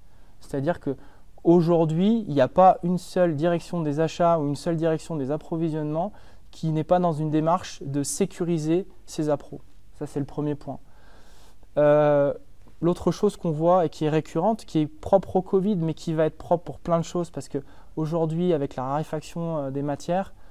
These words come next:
on est obligé également de sécuriser sa supply. Et ça, nous, on le res-, on, on le ressent de plus en plus, euh, dans, dans les demandes de nos clients, c'est-à-dire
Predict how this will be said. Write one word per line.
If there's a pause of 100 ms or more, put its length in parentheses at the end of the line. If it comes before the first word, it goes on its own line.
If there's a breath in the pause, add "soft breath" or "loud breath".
(320 soft breath)
on
est
obligé
également
de
sécuriser
sa
supply.
Et
ça,
nous,
on
le
res-,
on,
on
le
ressent
de
plus
en
plus, (480 soft breath)
euh, (140)
dans,
dans
les
demandes
de
nos
clients,
c'est-à-dire